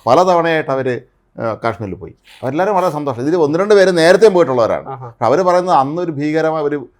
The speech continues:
Speaker 1: പേടിപ്പെടുത്തുന്ന അന്തരീക്ഷമായിരുന്നു ഉണ്ടായിരുന്നത്. പക്ഷെ ഇപ്പം അങ്ങനെയൊന്നുമില്ല. വളരെ, വളരെ
Speaker 2: ഇപ്പൊ, ആ, ഇലക്ഷനും വരാൻ പോകുന്നു. അങ്ങനെ മൊത്തത്തിൽ ഇതായിരുന്നു. പിന്നെ അതുപോലെ ക്രിക്കറ്റിലായ പോലും നമുക്ക് ഇന്ത്യ എന്ന്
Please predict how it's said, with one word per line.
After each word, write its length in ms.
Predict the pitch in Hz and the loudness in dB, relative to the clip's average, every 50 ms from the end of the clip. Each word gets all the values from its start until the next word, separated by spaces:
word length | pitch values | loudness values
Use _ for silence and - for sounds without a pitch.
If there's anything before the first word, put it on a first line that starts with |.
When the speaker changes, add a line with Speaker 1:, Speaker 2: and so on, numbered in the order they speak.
| _ _ - | _ _ -2
Speaker 1:
പേടിപ്പെടുത്തുന്ന 420 | 127 151 156 151 156 156 151 151 | 0 0 2 0 0 -2 -2 -4
അന്തരീക്ഷമായിരുന്നു 500 | 143 135 143 143 131 113 131 131 127 127 | -4 -4 -4 -4 -4 -4 -4 -4 -4 -4
ഉണ്ടായിരുന്നത്. 300 | 117 117 117 127 147 156 | -4 -6 -6 -8 -8 -10
പക്ഷെ 100 | 160 175 | -12 -10
ഇപ്പം 120 | 170 - 190 | -8 -6 -6
അങ്ങനെയൊന്നുമില്ല. 420 | 185 185 185 180 170 160 151 156 | -4 -4 -6 -4 -4 -4 -2 -2
വളരെ, 260 | 147 143 143 139 143 | -2 -2 -2 -4 -4
വളരെ 240 | 143 135 135 135 170 | -4 -4 -4 -2 -4
Speaker 2:
ഇപ്പൊ, 260 | 156 - - - 156 | -4 -6 -8 -10 -8
ആ, 100 | 151 139 | -8 -8
ഇലക്ഷനും 400 | 139 147 160 156 - 175 180 170 | -6 -8 -10 -12 -12 -12 -10 -8
വരാൻ 180 | 170 160 156 151 | -8 -8 -10 -10
പോകുന്നു. 200 | 147 151 160 165 | -12 -12 -10 -8
അങ്ങനെ 160 | 185 190 190 | -8 -8 -8
മൊത്തത്തിൽ 360 | 185 208 202 220 208 226 226 220 _ _ _ _ _ _ _ _ - | -8 -10 -10 -10 -10 -10 -10 -12 _ _ _ _ _ _ _ _ -14
ഇതായിരുന്നു. 440 | 185 180 185 175 170 170 160 147 139 | -10 -8 -6 -6 -6 -6 -8 -8 -8
പിന്നെ 160 | 160 175 175 | -6 -6 -4
അതുപോലെ 180 | 190 196 202 185 | -4 -4 -6 -6
ക്രിക്കറ്റിലായ 640 | 190 185 185 185 214 196 196 208 208 202 196 190 | -8 -10 -8 -8 -8 -8 -6 -4 -2 -2 -2 -2
പോലും 260 | 185 180 185 180 180 180 | -4 -6 -6 -8 -8 -8
നമുക്ക് 200 | 175 175 180 180 | -10 -12 -12 -12
ഇന്ത്യ 240 | 175 175 170 185 | -12 -10 -6 -6
എന്ന് 240 | 196 196 196 196 202 | -6 -4 -6 -6 -8